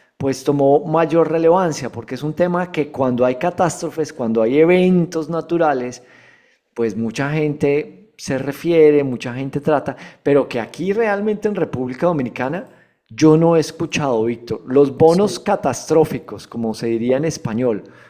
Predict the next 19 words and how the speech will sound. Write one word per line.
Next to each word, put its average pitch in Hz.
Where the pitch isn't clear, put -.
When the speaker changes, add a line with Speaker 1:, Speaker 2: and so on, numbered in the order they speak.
Speaker 1:
¿De 160
qué 165
se 185
Speaker 2:
Claro. -
Speaker 1:
trata 180
esto? 170
¿Cómo 147
funcionan? 156
¿Para 120
qué 123
sirven? 165
¿Cómo 143
se 147
comen? 156
¿Cómo 143
se 160
invierte 127
en 151
ellos? 156